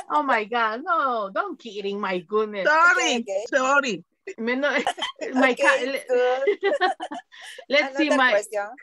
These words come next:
Speaker 1: my
Speaker 3: No
Speaker 1: camera is,
Speaker 3: problem.
Speaker 1: is closed, right? Let's see. Yes, my camera is closed. Okay, well, I'm happy. I, I, I'm a really happy woman. Number one, because my family is healthy.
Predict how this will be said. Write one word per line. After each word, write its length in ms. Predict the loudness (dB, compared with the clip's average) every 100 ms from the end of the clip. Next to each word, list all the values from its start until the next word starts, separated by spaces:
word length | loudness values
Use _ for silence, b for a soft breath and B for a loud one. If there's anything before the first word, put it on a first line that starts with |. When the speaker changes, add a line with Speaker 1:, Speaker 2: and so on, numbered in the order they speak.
| -12
Speaker 1:
my 220 | -2 0
Speaker 3:
No 40 | 2
Speaker 1:
camera 420 | 2 2 4 4
is, 40 |
Speaker 3:
problem. 240 | 2 0 -4
Speaker 1:
is 180 | -6 -10
closed, 400 | -2 2 2 2 4
right? 220 | 4 4
Let's 180 | 2 2
see. 120 | -4 -2
Yes, 400 | 0 0 -2 -8
my 200 | -8 -8
camera 380 | -4 -4 0 0
is 120 | -2
closed. 380 | -4 -4 -4 -6
Okay, 400 | -10 -8 -10 -8
well, 280 | -2 -2 -2 b b b b -2
I'm 180 | -2 -2
happy. 600 | 2 0 0 -8 -8 -4
I, 360 | 0 2 2 2
I, 60 | 0
I'm 120 | 0
a 100 | -2
really 260 | -4 -8 -10
happy 400 | -2 -4 -4 -10
woman. 540 | -2 -2 -2 -8 -10
Number 340 | -4 -2 -2 -4
one, 420 | -4 -2 -2 -2 -8 _ _ B B B _
because 560 | -12 -10 -8 -6 -6 -6
my 220 | -6 -6
family 800 | -6 -4 -4 -4 -6 -8 -8 -10
is 200 | -12 -16
healthy. 640 | _ -8 -6 -6 -10 -12 -12